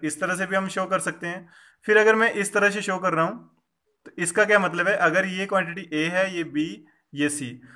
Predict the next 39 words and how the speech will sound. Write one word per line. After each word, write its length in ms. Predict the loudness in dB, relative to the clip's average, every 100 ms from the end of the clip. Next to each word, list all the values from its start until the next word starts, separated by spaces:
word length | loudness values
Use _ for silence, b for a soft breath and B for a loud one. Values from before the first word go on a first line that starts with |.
| B B
तो 160 | -16 -8 0
ए 180 | 2
जो 160 | 4 4
है 180 | 4 2
ये 60 | 2
मेन 260 | 0 0
क्वांटिटी 360 | 2 2 0 -2
हो 160 | -2 -2
गई, 220 | -4 -4 b b b b _ 4
और 280 | 4 4 -2
इस 200 | -4 -4
दोनों 340 | -2 2 2
के 140 | 2 0
बीच 280 | 2 -2 0
में, 100 | 0
यानी 180 | 0 0
कि 180 | -6 -10 _ -8
बी 300 | -4 0 2
और 160 | 2
सी 220 | 0 -4 -4
जो 120 | -2
है 140 | -2
वो 140 | -4 -4
कंप्लीटली 640 | -4 -4 -4 -6 -6 -6
रिलेटेड 400 | -4 -4 -4 -6
हैं 260 | -6 -8 -16 -8
ए 120 | -6 -6
से, 240 | -12 -18 _ _ _ _ _ _
ठीक 180 | -10 -8
है। 40 | -10
तो 300 | -12 -20 -6
इस 180 | -4 -2
तरह 160 | -2 -2
से 100 | -4
हम 140 | -6
शो 240 | -8 -6 -4
कर 100 | -4
सकते 300 | -4 -8 -10
हैं। 160 | -10